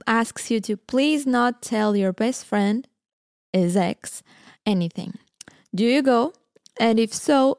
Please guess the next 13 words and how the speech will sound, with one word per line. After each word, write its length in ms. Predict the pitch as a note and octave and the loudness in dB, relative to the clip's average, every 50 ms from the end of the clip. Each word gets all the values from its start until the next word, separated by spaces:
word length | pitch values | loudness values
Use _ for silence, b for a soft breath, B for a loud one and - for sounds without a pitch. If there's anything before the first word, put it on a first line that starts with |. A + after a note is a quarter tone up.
| - | -4
do 120 | G3+ G#3+ A#3 | -4 -2 0
you 120 | B3 B3+ | 0 0
tell 200 | A#3 - A#3+ A3+ | 0 0 0 2
your 120 | A3+ A3+ A3 | 2 0 0
friend 320 | G#3+ - - G#3+ G3+ G3+ | -2 -2 -2 0 0 0
the 60 | G#3+ | 0
truth 420 | G3+ - - C#4 D4 E4 D#4 - - D#5 | -2 -2 -2 0 0 0 0 -2 -4 -4
or 80 | G#3+ A3+ | -2 -2
do 120 | G#3+ A3 | -2 0
you 120 | A3+ A3+ A3 | 0 0 2
let 200 | G#3+ G#3+ G#3+ G#3 | 2 2 2 0
it 140 | G#3+ G#3 G#3 | 0 -2 -2
go 380 | - G#3 G#3 G#3 G#3 A3 A#3 - | -2 0 2 2 2 0 -2 -4